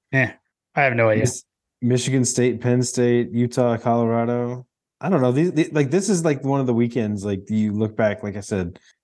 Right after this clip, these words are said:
Speaker 2: you look back on, on some of these rivalries and it's like, man, like, do you wanna give up this weekend? Like, this is, this is, this is a weekend that's, like, quintessential college football.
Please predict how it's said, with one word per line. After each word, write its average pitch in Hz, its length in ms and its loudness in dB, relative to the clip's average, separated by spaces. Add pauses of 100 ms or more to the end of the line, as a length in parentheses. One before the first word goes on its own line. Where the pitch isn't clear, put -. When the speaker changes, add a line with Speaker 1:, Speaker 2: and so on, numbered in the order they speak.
(100)
Speaker 2:
you 120 120 2
look 131 140 0
back 131 240 2
on, 113 240 2
on 110 180 -2
some 113 160 -2
of 107 60 2
these 101 180 0
rivalries 92 640 -4
and 92 100 -2
it's 87 140 -8
like, 90 280 -4 (320)
man, 131 420 0 (340)
like, 98 320 -2 (840)
do 127 140 0
you 135 80 2
wanna 170 180 2
give 127 160 2
up 117 160 2
this 143 220 -2
weekend? 151 400 0 (180)
Like, 101 240 -6
this 117 220 -2
is, 117 220 -2
this 135 200 -2
is, 135 160 2
this 131 380 -2
is 170 160 -2
a 147 60 4
weekend 127 380 0
that's, 101 160 -4
like, 104 140 -6
quintessential 104 640 -2
college 87 340 -4
football. - 480 -12